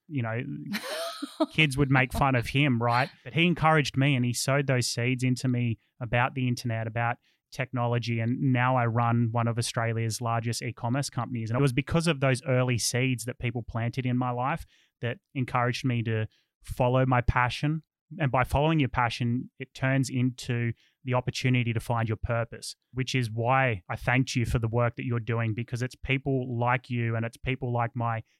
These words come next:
Speaker 1: teacher in year seven that plant seeds of finding your passion that,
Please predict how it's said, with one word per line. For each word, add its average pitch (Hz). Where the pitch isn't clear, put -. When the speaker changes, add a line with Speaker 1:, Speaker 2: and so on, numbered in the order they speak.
Speaker 1:
teacher 123
in 131
year 127
seven 117
that 117
plant 131
seeds 117
of 117
finding 123
your 117
passion 113
that, 117